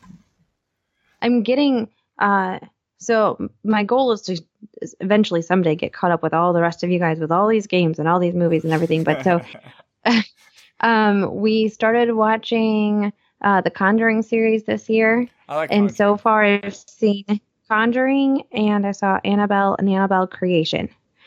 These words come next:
Speaker 2: Mm-hmm.
Speaker 1: And, oh, and The Nun. So I think we're only,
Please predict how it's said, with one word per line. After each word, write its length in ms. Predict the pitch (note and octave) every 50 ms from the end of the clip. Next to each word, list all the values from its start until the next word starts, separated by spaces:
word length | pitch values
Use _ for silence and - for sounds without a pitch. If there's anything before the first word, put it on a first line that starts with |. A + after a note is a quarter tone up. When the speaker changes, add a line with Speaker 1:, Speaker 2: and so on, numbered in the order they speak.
| - -
Speaker 2:
Mm-hmm. 180 | F3+ F#3 G3+ -
Speaker 1:
And, 340 | - G3 G3 F#3 F#3 F#3 F3 -
oh, 300 | - A3 A3 G3+ F3+ C3+ - -
and 140 | A3 A3+
The 80 | A#3 A3
Nun. 440 | A3 A3 G3+ F#3 D3 G#2+ F#2+ G2 - - _ _
So 140 | _ _ A3 G3+
I 60 | G#3
think 280 | G3+ A#3+ B3+ C#4 -
we're 140 | - D4+ D4+
only, 440 | C#4+ C4+ B3 B3 B3 A#3 A3+ G#3 -